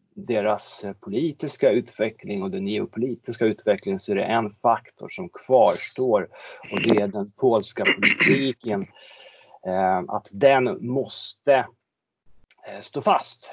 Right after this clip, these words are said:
Så det råder en harmoni på det polska området, och den här delningen av Polen måste upprätthållas, och man ska inte öppna några luckor för diverse polska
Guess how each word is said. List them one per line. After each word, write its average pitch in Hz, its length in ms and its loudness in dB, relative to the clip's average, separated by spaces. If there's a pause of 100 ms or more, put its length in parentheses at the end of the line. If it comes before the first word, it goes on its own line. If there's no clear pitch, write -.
(140)
Så - 120 -10
det 143 100 -4
råder 170 180 2
en 143 80 -4
harmoni 160 800 4
på 120 140 -6
det 110 100 -8
polska 113 420 -8
området, 156 720 0
och 127 320 -2
den 120 180 -6
här 117 140 -4
delningen 123 640 0
av 110 180 -8
Polen 113 400 0
måste - 280 -12
upprätthållas, 131 760 0
och 113 60 -12
man 117 120 -8
ska - 140 -12
inte 101 160 -10
öppna 110 460 -4
några 98 300 -6
luckor 113 520 -2
för - 180 -12
diverse 104 840 -2 (720)
polska 95 920 0